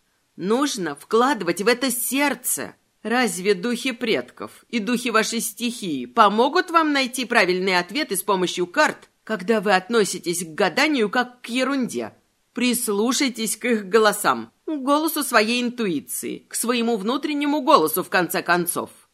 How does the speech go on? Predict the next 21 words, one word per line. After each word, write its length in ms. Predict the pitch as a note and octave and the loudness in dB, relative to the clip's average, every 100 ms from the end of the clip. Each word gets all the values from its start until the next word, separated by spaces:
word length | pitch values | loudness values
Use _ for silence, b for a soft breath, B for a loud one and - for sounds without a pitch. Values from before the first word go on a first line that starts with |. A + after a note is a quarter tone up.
| _ _ _ _ _ | _ _ _ _ _
«Я... 680 | A3 A#3 C#4 C4+ C4 A#3+ - - | -12 -4 -2 0 -2 -4 -10 -10
я 200 | B3 C#4 | -6 -4
попробую 580 | C#4+ C#4+ E4 D4+ D#4+ C#4+ | -4 -2 -2 0 0 0
ещё 460 | D4+ - - E3+ | -2 0 0 0
раз». 440 | C#3 C#3 - - - _ _ _ _ - | -2 -6 -10 -14 -18 _ _ _ _ 0
Нет 320 | E4 D4+ - | 4 4 0
уж, 320 | C3 - - _ _ | -6 -8 -12 _ _
теперь 380 | B3+ A#3+ D4 | -4 0 2
очередь 420 | C4 B3 B3+ A3 G#3+ | 2 0 -2 -2 -2
Василисы. 720 | G3+ - D#3+ B2+ - A#2+ A#2+ _ _ _ | -2 0 -2 -2 -6 -8 -10 _ _ _
Умнова, 720 | C#4 C4+ B3+ G3+ D3 D3 - - | 2 4 6 4 6 2 0 -4
возьмите 500 | G3+ G3+ B3+ D4+ C4+ | 0 2 2 -2 2
колоду. 560 | G#3 E3+ C#3 C3+ C3+ b b - | 2 4 2 -2 -8 b b -2
Как 220 | E4 D4 | -2 2
и 40 | |
во 140 | A3 G#3 | 2 2
всех 320 | - G#3 - | 0 -2 0
науках, 600 | G3 C#4 F4 - C#3 - | 2 4 2 0 -6 -6
здесь 420 | G#3+ G3 B3 C4+ - | -8 -4 -2 -2 -2
требуется 520 | A#3 A3+ A3+ A#3+ D4 | 2 4 4 -2 -4
точность, 760 | C#4+ D4+ - - B2 - - | -2 -2 -2 -6 -8 -10 -16